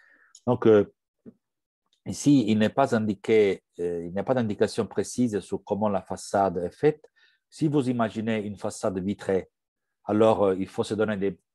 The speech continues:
critères de flèche rigoureux. Donc, en général, les critères de flèche sont exprimés en proportion à la longueur, à la portée. Donc, euh, c'est, c'est dans le sens du rapport,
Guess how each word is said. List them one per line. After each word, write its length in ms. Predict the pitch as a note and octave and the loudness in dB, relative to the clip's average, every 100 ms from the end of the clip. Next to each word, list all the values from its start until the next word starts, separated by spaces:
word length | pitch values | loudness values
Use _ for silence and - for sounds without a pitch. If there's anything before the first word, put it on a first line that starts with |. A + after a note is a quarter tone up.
| _ | _
critères 320 | - - G#2+ | -6 -2 -2
de 120 | F#2+ G2+ | -2 -4
flèche 320 | - G#2 - | -4 -6 -6
rigoureux. 280 | F#2+ B2 A#2 | -6 -4 -4
Donc, 140 | G#2 | -4
en 60 | G#2+ | -4
général, 280 | A2 C3+ B2+ | -2 0 0
les 100 | G#2 | -2
critères 260 | G2 G#2 | -2 -2
de 100 | G2+ | -2
flèche 360 | - A#2 B2 - | -2 0 -2 -4
sont 120 | F2+ | -12
exprimés 380 | F#2 - G2+ G#2+ | -12 -10 -4 -4
en 80 | F#2 | -4
proportion 560 | F#2 F#2 F#2 - G#2+ | -6 -6 -4 0 0
à 40 | F#2+ | 2
la 100 | F2+ | 0
longueur, 520 | F#2+ F#2+ F#2+ F#2+ - - | 0 0 2 2 -2 -8
à 40 | |
la 100 | F2+ | -6
portée. 460 | - F#2+ _ D#2+ - _ _ _ _ _ _ | -4 -6 _ -12 -12 _ _ _ _ _ _
Donc, 280 | G2 F#2 - | -4 -2 0
euh, 160 | E2+ E2 _ _ _ | 0 0 _ _ _
c'est, 320 | - F2 D#2+ | -4 -2 -2
c'est 140 | - F2 | -2 2
dans 80 | F#2+ | 4
le 100 | F#2 | 2
sens 340 | - G#2+ - | 2 0 -2
du 120 | E2+ | -4
rapport, 500 | F2+ F2+ - G2 - | -2 -2 0 0 -2